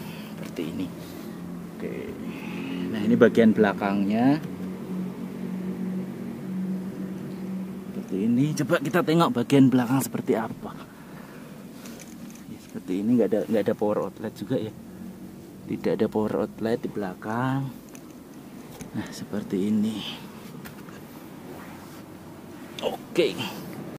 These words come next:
Oke, sebelum kita nyalakan mobilnya, kita coba lihat mesinnya ya. Buka mesinnya.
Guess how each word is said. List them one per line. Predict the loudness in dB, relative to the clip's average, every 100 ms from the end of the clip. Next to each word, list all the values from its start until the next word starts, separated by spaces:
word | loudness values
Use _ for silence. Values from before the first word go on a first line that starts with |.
| -6 -6 -6 -6 -6 0
Oke, | 6 6 6
sebelum | 2 12 12 12
kita | 12 10
nyalakan | 12 12 10 10 12 12 12 10 6
mobilnya, | 8 8 10 10 10
kita | 6 4 8 10 10 8
coba | 10 12
lihat | 12 12 12 10
mesinnya | 4 4 6 6 4
ya. | 2 -6 -6 -6 6 8 8 4 0 -2 2
Buka | 2 4 2
mesinnya. | 0 0 2 4 6 6 4